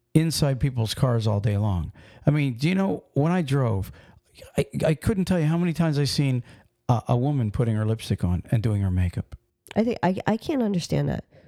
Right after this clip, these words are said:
Speaker 2: I really can't.
Speaker 1: I mean, literally driving down the road doing makeup. I've seen people literally driving down the road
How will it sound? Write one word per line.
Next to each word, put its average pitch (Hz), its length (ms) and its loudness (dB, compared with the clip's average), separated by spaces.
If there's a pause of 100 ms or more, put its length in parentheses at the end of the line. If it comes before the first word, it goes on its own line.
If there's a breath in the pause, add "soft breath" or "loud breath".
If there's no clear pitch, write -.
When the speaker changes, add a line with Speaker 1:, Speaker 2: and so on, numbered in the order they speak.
(240 soft breath)
Speaker 2:
I - 20 8
really 254 220 2
can't. - 340 -2
Speaker 1:
I 147 40 2
mean, 160 220 2
literally 185 340 0
driving 147 420 0
down 185 140 2
the 160 60 2
road 135 260 0
doing 135 280 2
makeup. 117 240 0 (260 loud breath)
I've 214 160 2
seen 220 200 2
people 165 400 0
literally 156 280 2
driving 151 340 0
down 175 160 2
the 160 60 0
road 131 300 0